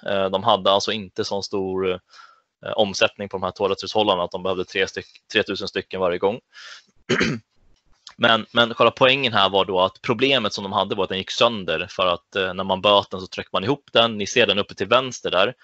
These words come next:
den långa biten som ligger uppe till vänster i, i bilden. Tryckte man ihop den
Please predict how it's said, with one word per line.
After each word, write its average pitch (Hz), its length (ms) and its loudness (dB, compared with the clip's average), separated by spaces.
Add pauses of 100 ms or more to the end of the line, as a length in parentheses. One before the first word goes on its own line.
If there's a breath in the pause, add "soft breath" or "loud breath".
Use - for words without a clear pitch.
(240 loud breath)
den 98 180 -2
långa 107 340 2
biten 87 500 -4
som 90 160 -12
ligger 90 220 -6
uppe 85 140 -18
till 98 100 -10
vänster 98 380 -2
i, 92 240 -6
i 90 40 -10
bilden. 95 440 -4 (520 soft breath)
Tryckte 120 220 0
man 113 120 4
ihop 120 320 0
den 117 320 2